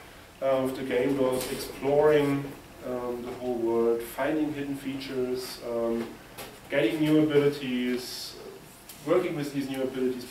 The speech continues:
playing with these new abilities. And even though, um, I, I put up three very different examples, like, um, this is Aeon, um, where you have, like, all those gray areas on the map,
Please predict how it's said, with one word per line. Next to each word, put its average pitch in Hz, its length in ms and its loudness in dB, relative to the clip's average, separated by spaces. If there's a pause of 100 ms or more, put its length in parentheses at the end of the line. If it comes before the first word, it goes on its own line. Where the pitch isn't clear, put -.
playing 160 340 6
with 139 160 -6
these 123 120 -6
new 123 160 0
abilities. 117 600 -2
And 110 220 -4 (520)
even 202 240 0
though, 165 400 6
um, 151 400 4 (760)
I, 143 460 4 (120)
I 139 100 -6
put 175 140 2
up 156 180 2
three 151 180 2
very 156 280 4
different 156 280 -2
examples, 143 540 -2
like, 127 300 0
um, 127 320 2
this - 100 -6
is - 240 -10
Aeon, 156 340 0 (600)
um, 131 520 4 (100)
where 135 200 0
you 135 80 4
have, 131 300 0
like, 127 200 -2 (300)
all 147 240 4
those 147 380 -2
gray 151 400 6
areas 143 400 2
on 131 100 -6
the 135 80 -2
map, 127 340 2